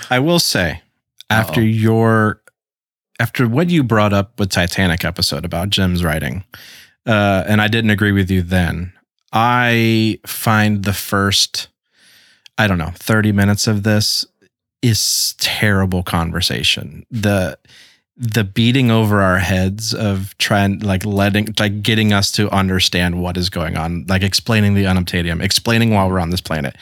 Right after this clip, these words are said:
Speaker 1: Like, e-, everything felt like we have to check all these boxes before we can start to tell the story about Jake or whatever, what's gonna happen, and the stuff that we don't need to know yet.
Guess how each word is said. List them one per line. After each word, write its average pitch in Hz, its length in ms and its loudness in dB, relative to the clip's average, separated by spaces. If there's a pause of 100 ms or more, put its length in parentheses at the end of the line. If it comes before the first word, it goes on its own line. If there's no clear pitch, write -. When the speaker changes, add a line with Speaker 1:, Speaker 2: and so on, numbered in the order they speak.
(240)
Speaker 1:
Like, 104 160 0
e-, 113 40 2
everything 117 680 0
felt 101 420 -2
like 92 360 0
we 113 100 2
have 120 120 0
to 131 100 -4
check - 260 -2
all 104 180 2
these 101 200 2
boxes 131 680 -2 (280)
before - 260 0
we 107 80 2
can 107 180 2
start 101 400 -2
to 95 260 -2 (120)
tell 98 440 0 (360)
the 104 100 2
story 95 640 2
about 87 640 0
Jake 82 400 0
or 95 120 -2
whatever, 85 400 0
what's 92 300 0
gonna 92 200 0
happen, 78 460 -2
and 80 520 -6
the 101 80 -2
stuff 120 220 -2
that 123 100 0
we 107 120 4
don't 92 340 0
need 95 200 2
to - 80 -6
know 90 300 -2
yet. 87 320 -2